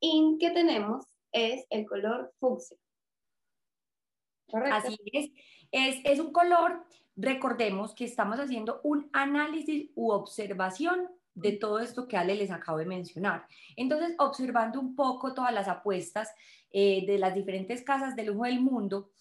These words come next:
Speaker 2: hemos observado por estos días que el fucsia es una propuesta,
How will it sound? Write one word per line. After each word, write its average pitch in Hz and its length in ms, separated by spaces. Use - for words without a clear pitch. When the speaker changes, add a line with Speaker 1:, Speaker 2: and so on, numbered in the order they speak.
Speaker 2:
hemos 240 300
observado 214 640
por 247 140
estos 233 320
días 220 280
que 254 100
el 254 200
fucsia 233 520
es 226 240
una 294 340
propuesta, 202 880